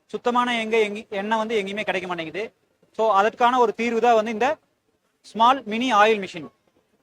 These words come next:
இந்த மிஷின்ல வந்து நம்ம வீட்டிலேயே வச்சு சுத்தமான தரமான எண்ணெய், ஆர்கானிக் ஆயில் நம்ம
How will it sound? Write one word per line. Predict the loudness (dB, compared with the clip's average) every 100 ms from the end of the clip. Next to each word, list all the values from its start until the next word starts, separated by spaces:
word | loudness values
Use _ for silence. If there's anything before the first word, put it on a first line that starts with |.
| -8
இந்த | -6 -4
மிஷின்ல | -4 -2 -2
வந்து | -2 -4
நம்ம | -2 -4
வீட்டிலேயே | -6 2 2 4
வச்சு | 0 -4 -6 _ _ -16
சுத்தமான | -6 -2 0 2 4
தரமான | 4 2 -2 -4
எண்ணெய், | -6 -8 -4 -2
ஆர்கானிக் | 0 -2 2 4
ஆயில் | 4 0
நம்ம | -4